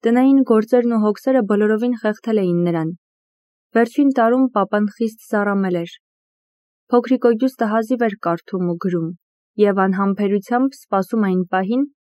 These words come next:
երբ կարելի կլինի թողնել դպրոցն ու փախչել ատելի արվեստանոցից։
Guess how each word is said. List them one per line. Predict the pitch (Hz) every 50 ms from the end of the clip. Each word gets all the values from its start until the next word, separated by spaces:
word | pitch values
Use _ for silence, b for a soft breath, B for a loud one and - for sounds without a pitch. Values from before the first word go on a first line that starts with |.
| _ _ _ -
երբ | 208 190 - _ _ -
կարելի | 196 190 196 202 240 262 262 -
կլինի | 220 202 190 202 226 226 - 233
թողնել | 220 220 233 240 240 240 220 220
դպրոցն | 208 - 220 247 262 - 262 226 185
ու | 165 - -
փախչել | 190 196 - - - 254 247 226 190 165
ատելի | - 170 165 170 180 180
արվեստանոցից։ | 185 185 185 190 190 - - 180 170 175 180 190 - - 156 147 - -